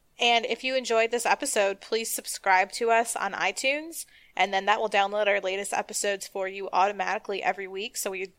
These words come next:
always appreciate if you do that. You can contact us in a variety of ways if you have any feedback on the episode or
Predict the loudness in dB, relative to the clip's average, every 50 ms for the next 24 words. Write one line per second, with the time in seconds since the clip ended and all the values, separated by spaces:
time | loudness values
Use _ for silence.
0 | _ _ 0 2 2 2 -2 -6 -6 -6 -4 -4 -2 -2 -2 -2 -4 -6 -6 -10
1 | -12 -10 -8 -2 2 4 6 6 4 2 0 -8 -20 -20 -20 _ _ _ _ -4
2 | -4 0 0 0 0 0 2 2 2 2 2 4 4 2 2 4 4 4 4 4
3 | 4 0 -4 -4 -4 -4 -4 0 2 4 4 4 4 2 -2 -6 -6 -4 -4 -2
4 | -2 -2 -2 -4 -8 -8 -8 -8 -4 -4 -4 -4 -4 -10 -12 -8 -6 -6 -6 0
5 | 4 4 4 6 4 2 0 0 -2 -2 -2 -2 -4 -4 0 2 2 2 2 2
6 | 0 -2 -2 -4 -4 -6